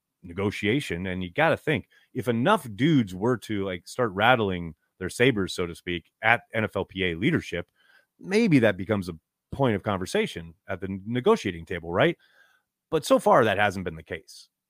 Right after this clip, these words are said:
I do think if David keeps this up, though, keeps being very public about this and keeps kind of driving that train, there's a good chance for it. But that'll be well after the, I mean, what, I think they still got, what, seven years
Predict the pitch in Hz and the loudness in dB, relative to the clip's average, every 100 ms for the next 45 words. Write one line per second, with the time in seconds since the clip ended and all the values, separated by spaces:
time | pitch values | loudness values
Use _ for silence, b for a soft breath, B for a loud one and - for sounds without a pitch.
0 | - 123 135 190 165 185 139 90 120 123 | -4 -2 2 2 2 0 0 -2 0 0
1 | 104 - 104 - - - 101 95 131 160 | -2 -6 -10 -10 -20 -10 -6 -2 -2 -2
2 | - 82 95 _ _ - 113 98 - _ | -6 -10 -12 _ _ -12 -10 -10 -16 _
3 | - 92 87 135 117 101 92 139 135 127 | -20 -20 -2 0 0 0 6 8 8 6
4 | 110 - - 139 92 95 _ _ _ _ | 0 -2 -4 -4 -6 -14 _ _ _ _
5 | _ - 92 95 87 110 - 95 - 110 | _ -12 -4 -2 -2 -4 -6 -12 -8 -10
6 | - - 117 92 101 107 98 98 92 - | -8 -4 -2 0 2 2 2 -2 -4 -4
7 | 123 165 208 _ _ _ - 254 233 156 | -2 -2 -4 _ _ _ -12 -8 -2 -2
8 | - 80 - 82 113 160 95 110 151 143 | -2 -8 -8 -8 -8 -8 -4 2 4 4
9 | 139 113 117 123 117 117 92 90 85 107 | 0 2 4 6 4 0 -6 -10 -10 -6
10 | 113 87 71 104 80 - 131 95 - 95 | -6 -6 -8 -8 -8 -8 -8 -8 -8 -10
11 | 85 87 - - 110 139 143 151 175 185 | -8 -12 -10 -4 -2 0 -2 0 -2 -4
12 | - | -10